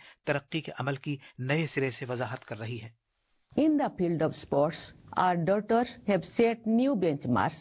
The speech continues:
Speaker 2: globally। Last year, in November, the Daughters of India scripted a golden chapter in sporting history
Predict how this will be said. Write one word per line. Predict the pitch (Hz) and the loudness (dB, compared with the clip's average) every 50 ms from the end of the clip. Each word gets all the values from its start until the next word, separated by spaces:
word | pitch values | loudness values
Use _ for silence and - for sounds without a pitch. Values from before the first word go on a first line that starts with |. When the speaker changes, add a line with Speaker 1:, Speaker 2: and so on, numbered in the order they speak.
| - - - | -10 -4 0
Speaker 2:
globally। | 165 156 147 123 127 - - - - - - - - - - - - - | 2 4 4 4 4 4 2 2 0 0 -2 -6 -10 -14 -16 -6 0 2
Last | - 277 285 285 - - - | 4 4 4 2 0 0 2
year, | 185 165 165 180 214 208 - - - | 2 4 4 2 0 -2 -4 -8 -4
in | - 262 269 262 262 | 0 2 2 2 2
November, | 277 269 220 - 165 147 151 151 160 170 196 226 226 - - - - | 2 2 0 0 0 0 2 2 2 2 0 -2 -4 -10 -6 -2 0
the | - 208 202 | 2 2 2
Daughters | 190 175 233 240 226 233 262 262 269 262 - - - - _ - | 2 2 2 0 2 2 0 0 0 0 -2 -8 -16 -8 _ 2
of | 190 185 180 185 | 2 2 4 4
India | 170 151 151 151 143 147 135 135 139 135 135 - - - - | 2 4 4 4 4 4 2 2 0 -4 -6 -10 -16 -18 -18
scripted | - - 254 302 330 233 - - 320 320 320 320 311 - - | -4 2 4 4 4 2 0 0 0 0 2 0 -2 -2 -2
a | - 202 208 175 156 - 185 | 0 0 0 0 0 0 2
golden | 185 196 196 202 185 226 226 220 214 | 2 2 2 2 0 0 0 0 0
chapter | 214 190 165 156 - - - 185 185 180 - | 2 2 2 0 0 -2 0 2 2 2 4
in | - 180 185 175 | 4 2 2 2
sporting | - - - 190 190 180 185 - 190 190 185 | 0 0 0 0 0 0 0 0 0 2 2
history | 180 180 170 - - - - 180 | 2 0 0 -2 -4 -4 0 0